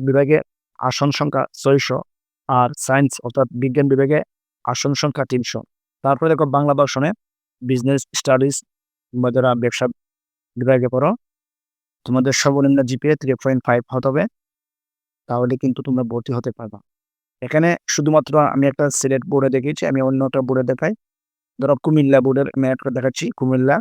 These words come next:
তারপর জেলা বাঞ্ছারামপুর দিলাম, থানা আশুগঞ্জ অথবা বিজয়নগর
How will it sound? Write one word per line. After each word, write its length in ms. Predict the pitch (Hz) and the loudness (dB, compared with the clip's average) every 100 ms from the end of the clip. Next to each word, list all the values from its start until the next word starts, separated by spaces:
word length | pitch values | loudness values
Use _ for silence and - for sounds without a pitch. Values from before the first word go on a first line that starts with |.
| - _ _ _ _ - | -4 _ _ _ _ -8
তারপর 320 | 120 135 127 - _ _ _ _ _ | -4 0 -2 -2 _ _ _ _ _
জেলা 400 | 120 120 127 127 127 127 - _ _ _ _ _ _ _ _ | -6 0 2 4 4 2 -6 _ _ _ _ _ _ _ _
বাঞ্ছারামপুর 580 | 127 131 131 - 143 135 135 | -2 0 2 2 2 0 0
দিলাম, 200 | 143 190 220 _ _ _ _ _ _ _ _ _ _ _ _ _ _ _ _ _ _ _ _ _ _ _ _ _ | 0 0 -4 _ _ _ _ _ _ _ _ _ _ _ _ _ _ _ _ _ _ _ _ _ _ _ _ _
থানা 220 | 135 135 131 - | -2 0 0 -2
আশুগঞ্জ 420 | - 131 113 107 - - - _ _ _ _ _ _ _ _ _ - | -4 -4 -4 -6 -12 -16 -18 _ _ _ _ _ _ _ _ _ -8
অথবা 320 | 123 135 131 - _ _ _ _ _ _ _ _ _ _ _ - | -4 0 0 -2 _ _ _ _ _ _ _ _ _ _ _ -4
বিজয়নগর 520 | 123 139 147 135 131 | 2 4 4 4 2